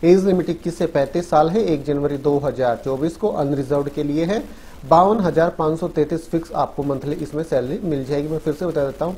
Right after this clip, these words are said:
टीजीटी मैथमेटिक्स की ये vacancy है। Graduation आपने कर रखी हो mathematics में कम से कम पचास प्रतिशत अंकों के साथ, उसी के साथ साथ बीएड कर रखी हो और उसी के साथ साथ टेट या सीटेट का paper two आपका clear होना आवश्यक है।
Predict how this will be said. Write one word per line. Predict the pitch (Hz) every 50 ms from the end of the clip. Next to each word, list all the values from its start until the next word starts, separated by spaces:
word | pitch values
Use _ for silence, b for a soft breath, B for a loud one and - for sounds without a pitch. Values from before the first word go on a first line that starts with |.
| -
टीजीटी | 165 143 127 139 139 190 185
मैथमेटिक्स | 165 143 131 - 143 127 120 - 151 - -
की | - 151 160
ये | 180 - 196
vacancy | 147 135 - 127 123 123 123 117 143
है। | 127 131 131 117 - - - - - - - - - 143
Graduation | 156 165 170 165 170 190 185 - 226 208
आपने | 165 147 143 151 165 165
कर | 165 165 156 147
रखी | 147 143 143 -
हो | 185 190
mathematics | 170 151 135 - 151 143 - 156 147 -
में | 180 185
कम | 180 170 151 139
से | 160
कम | 160 170
पचास | 165 - - 135 127 127 - -
प्रतिशत | 156 147 - 165 151 175 170 165
अंकों | 156 147 147 165 156
के | - 175
साथ, | 160 - 175 175 - 156
उसी | 139 - 143
के | 139
साथ | 135 - 131 120
साथ | - 127
बीएड | 117 120 123 135 139 151 160 185
कर | - 165 151 143
रखी | 143 143 143 - 175
हो | 175 202 233 294 - B B B B B B B
और | 180 190
उसी | 202 190 240 226
के | 220 202
साथ | 202 202 170
साथ | - 208 208
टेट | 208 - 202 202 196 202
या | 175 180 185
सीटेट | 185 175 160 147 147 143 143
का | 151 175
paper | 170 - 156 143 - 147 139
two | - 160 165
आपका | - 143 131 - - 143
clear | 135 - 135 127 131 135
होना | 131 131 127 120 147
आवश्यक | 185 - - 151 123 120 117 113 - - 127 - - -
है। | - 175 156 123